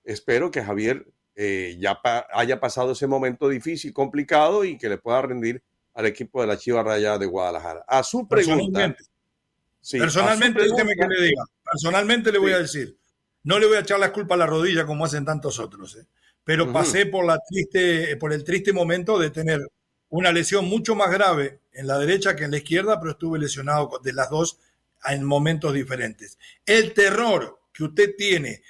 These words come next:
Speaker 2: no cuando va a trabar un balón, cuando va a parar la primera pelota abriendo el compás del pie,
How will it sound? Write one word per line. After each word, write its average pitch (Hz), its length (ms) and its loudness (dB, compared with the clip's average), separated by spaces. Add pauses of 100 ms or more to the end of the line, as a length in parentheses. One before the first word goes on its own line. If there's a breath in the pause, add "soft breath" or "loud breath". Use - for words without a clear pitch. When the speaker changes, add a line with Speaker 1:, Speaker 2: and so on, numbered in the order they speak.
(280 soft breath)
Speaker 2:
no 240 220 0
cuando 370 260 2
va 226 100 4
a - 60 -4
trabar 196 320 2
un 180 100 -2
balón, 165 320 0
cuando 165 280 0
va 254 100 4
a 262 100 -2
parar 240 300 2
la 214 160 2
primera 185 420 0
pelota 208 380 2
abriendo 214 400 0
el 175 80 -2
compás 175 400 0
del 156 180 -2
pie, 214 340 0